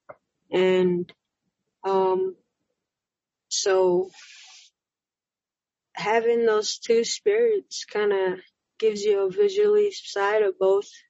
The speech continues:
genders. So <clears throat> it kinda is like you're just right in middle. And it's always been accepted on my behalf. Um,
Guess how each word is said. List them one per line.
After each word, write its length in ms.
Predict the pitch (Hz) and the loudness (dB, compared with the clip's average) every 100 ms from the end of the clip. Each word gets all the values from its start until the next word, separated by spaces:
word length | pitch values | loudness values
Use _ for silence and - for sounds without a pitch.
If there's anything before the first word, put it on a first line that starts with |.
| - | -4
genders. 600 | 190 208 196 180 - - _ _ _ _ _ _ _ _ _ | 0 0 0 -2 -6 -14 _ _ _ _ _ _ _ _ _
So 560 | - - 196 185 175 - _ | -6 -2 0 0 -2 -8 _
<clears throat> 120 | - | -6
it 1600 | 247 247 214 185 _ _ _ _ _ _ _ _ _ - 185 - | -2 0 -2 -6 _ _ _ _ _ _ _ _ _ -6 -6 -2
kinda 320 | 202 196 185 | 0 0 0
is 240 | 180 185 | 0 0
like 200 | 180 175 | -2 -2
you're 120 | 185 180 | -2 -2
just 280 | 190 - | -2 -2
right 200 | - 185 | -2 -2
in 180 | - 190 | 0 0
middle. 320 | 190 185 190 _ _ _ _ _ _ _ - | 0 0 -2 _ _ _ _ _ _ _ -6
And 420 | 392 - 190 185 381 _ _ _ _ _ _ _ _ _ _ _ | -2 0 0 -4 -8 _ _ _ _ _ _ _ _ _ _ _
it's 220 | 202 190 214 | -4 -2 0
always 320 | 208 214 - | 2 2 0
been 200 | 190 185 | -2 -2
accepted 600 | 175 - 196 190 190 190 | -2 -2 -2 0 0 2
on 420 | 185 180 190 180 | 2 0 0 0
my 180 | 185 208 | 0 0
behalf. 600 | 214 196 190 190 208 - _ _ _ _ _ _ _ | -2 -2 0 -2 -4 -18 _ _ _ _ _ _ _
Um, 400 | 196 190 190 190 | -4 -2 -2 -6